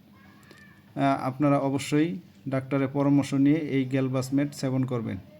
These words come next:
সব মেডিসিনেরই, আহ, পার্শ্ব প্রতিক্রিয়া আছে, পার্শ্ব প্রতিক্রিয়া ছাড়া কোনো মেডিসিন নাই। তবে এসব পার্শ্ব প্রতিক্রিয়া বিরল,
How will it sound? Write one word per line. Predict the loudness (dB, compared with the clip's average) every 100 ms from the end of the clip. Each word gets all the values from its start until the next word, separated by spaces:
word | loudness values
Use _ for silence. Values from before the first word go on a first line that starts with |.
| -20 -20 -20 -20 -20 -20 -20 -20 -20 -20 -20 _ -20
সব | -6 -4 -2
মেডিসিনেরই, | 0 2 2 4 4 6 6 4
আহ, | -4 -20 _ -20 -20 -6 -2 -2 0
পার্শ্ব | -2 -2 -4
প্রতিক্রিয়া | -4 -4 0 2 2
আছে, | 0 -2 -4 -4
পার্শ্ব | -8 -6
প্রতিক্রিয়া | -6 -6 -6 -4 -4
ছাড়া | -2 -4 -4
কোনো | -2 0
মেডিসিন | 0 0 0 2
নাই। | 2 2 -2 -12 -20 -20 -20 -20 _
তবে | -8 -2 -2 -2
এসব | -2 -2 -4 -6
পার্শ্ব | -8 -6 -6 -6
প্রতিক্রিয়া | -4 -6 -2 0 0
বিরল, | 0 0 0